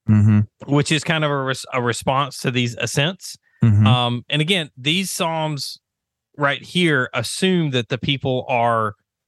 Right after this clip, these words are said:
Speaker 2: where they're supposed to be. They're at the sanctuary. They're there for worship. Um, and then think about specifically one, Psalm one thirty-six. I think I've mentioned this before.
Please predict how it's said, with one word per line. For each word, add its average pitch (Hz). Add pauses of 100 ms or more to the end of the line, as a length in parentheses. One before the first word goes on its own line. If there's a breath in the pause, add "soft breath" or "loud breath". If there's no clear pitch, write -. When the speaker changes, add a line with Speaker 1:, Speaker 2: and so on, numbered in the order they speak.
(220)
Speaker 2:
where 139
they're 160
supposed 151
to 139
be. 135
They're 127
at 135
the 147
sanctuary. 127
They're 113
there 120
for 98
worship. 151 (640)
Um, 117
and 135
then 135
think 175
about 156
specifically 151
one, 127
Psalm 139
one 131
thirty-six. 120
I 113
think 143
I've 202
mentioned 135
this 113
before. 127